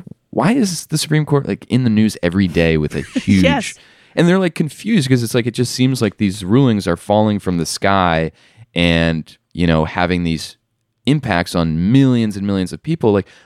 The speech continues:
Speaker 1: what's the long-term effect of that if every June for the next ten years, the Supreme Court is, like,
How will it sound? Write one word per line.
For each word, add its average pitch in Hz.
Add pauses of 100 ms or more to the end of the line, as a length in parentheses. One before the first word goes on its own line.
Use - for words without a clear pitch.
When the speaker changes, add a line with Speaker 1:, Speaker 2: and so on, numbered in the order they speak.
Speaker 1:
what's 160
the -
long-term 127
effect 104
of 87
that 78
if 90
every 92
June 85
for 87
the 80
next 80
ten 95
years, 87 (480)
the 107
Supreme 110
Court 98
is, 85
like, 80